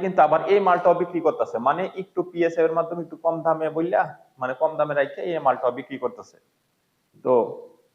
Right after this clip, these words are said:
আমাদের কাছে কিন্তু সকল কোয়ালিটির মাল আছে, কিন্তু আমরা আপনাদেরকে শুধু সাজেস্ট করি যে আপনারা পিএসএফ এর মালটা নেন, পিপির মালের আপনার কোনো প্রয়োজন নাই। কেন প্রয়োজন নাই? কারণ আপনি পিপি কোনো সময় পাবেনই না। বেশিরভাগ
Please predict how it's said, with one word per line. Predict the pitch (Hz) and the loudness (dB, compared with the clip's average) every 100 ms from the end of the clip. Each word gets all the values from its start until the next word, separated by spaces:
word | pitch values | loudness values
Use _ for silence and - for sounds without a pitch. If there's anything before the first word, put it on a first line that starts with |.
| 135 | 0
আমাদের | 170 185 196 | 2 2 2
কাছে | 202 196 | 0 -4
কিন্তু | 196 190 - | -6 -6 0
সকল | 202 196 190 175 | 0 2 0 0
কোয়ালিটির | 165 151 143 151 143 | 0 0 0 -4 0
মাল | 139 113 | 2 2
আছে, | 104 - | -2 -8
কিন্তু | 170 170 160 156 | -8 -2 2 2
আমরা | 175 196 190 | 2 2 2
আপনাদেরকে | 180 165 175 185 185 | 0 -2 -2 -4 -2
শুধু | 185 190 - | -4 -4 0
সাজেস্ট | 170 165 160 - | 0 0 -6 -6
করি | 180 180 | -4 0
যে | 156 | 0
আপনারা | 151 156 160 - | 0 0 -4 0
পিএসএফ | 190 196 196 170 | -2 0 -4 -6
এর | 156 | -2
মালটা | 151 110 92 | -2 -2 -8
নেন, | 82 _ _ _ _ _ _ _ _ 196 | -10 _ _ _ _ _ _ _ _ -12
পিপির | 190 180 170 | -6 -2 0
মালের | 156 139 | 4 2
আপনার | 131 135 | 2 -2
কোনো | 131 135 | -2 -4
প্রয়োজন | 147 127 98 87 | -4 -4 -6 -10
নাই। | 71 - _ _ _ _ _ | -14 -16 _ _ _ _ _
কেন | 143 160 175 | -4 -2 0
প্রয়োজন | 196 190 190 | 0 0 2
নাই? | 208 233 - - - _ - | 0 0 -6 -16 -20 _ -2
কারণ | 175 185 | 2 2
আপনি | 190 190 | 0 -4
পিপি | 226 220 202 | -6 -6 -6
কোনো | 180 180 | -4 0
সময় | 196 190 | 0 4
পাবেনই | 160 151 160 139 95 | 2 4 0 0 -4
না। | 82 - _ _ _ _ _ _ 104 | -8 -16 _ _ _ _ _ _ 0
বেশিরভাগ | 135 165 220 226 214 | 0 2 -2 2 2